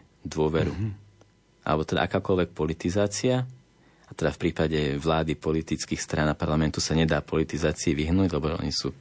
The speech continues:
Speaker 1: per se politické, tak v podstate tá dôvera ide automaticky veľmi dolu.
Speaker 2: A skúmali ste aj dôveru voči cirkvám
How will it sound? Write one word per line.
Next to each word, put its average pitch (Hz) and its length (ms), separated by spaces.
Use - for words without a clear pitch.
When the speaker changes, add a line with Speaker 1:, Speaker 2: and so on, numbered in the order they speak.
Speaker 1:
per 85 160
se 80 240
politické, 80 640
tak - 240
v - 60
podstate 78 580
tá - 160
dôvera 76 720
ide 73 240
automaticky 73 880
veľmi 71 320
dolu. 65 240
Speaker 2:
A - 80
skúmali 139 440
ste 139 280
aj 120 360
dôveru 120 360
voči 120 920
cirkvám 135 960